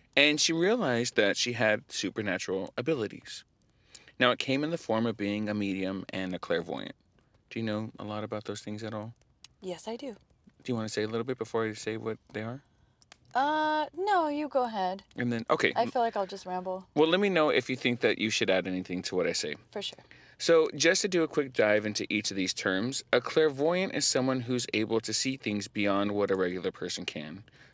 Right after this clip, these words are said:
Speaker 1: So, like spirits, sometimes that could be the future, and things like that. And then as a medium, it's a person who's able to contact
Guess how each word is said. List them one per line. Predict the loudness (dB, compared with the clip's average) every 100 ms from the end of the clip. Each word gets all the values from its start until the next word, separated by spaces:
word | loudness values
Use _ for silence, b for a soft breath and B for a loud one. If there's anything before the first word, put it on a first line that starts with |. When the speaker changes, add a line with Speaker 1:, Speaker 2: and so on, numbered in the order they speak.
| b
Speaker 1:
So, | 2 4 4
like | 4 0
spirits, | -2 0 2 4 2 0 -2 -2
sometimes | -4 -4 -4 -4
that | -4
could | -4
be | -8
the | -8
future, | -6 -4 -2 2 2 2 -2 B B B
and | 2 4 2 -2 -2
things | 0 0 0
like | -4
that. | -2 -4 -6 -14 -20 -20 b b b
And | 0 2 4
then | 4 4
as | 2 0
a |
medium, | 0 2 2 0 0 0 -4 -6 0
it's | 0 0
a | -4
person | 0 2 2 0 -4
who's | -2 0
able | 0 0 0
to | -4
contact | 0 2 2 2 0 0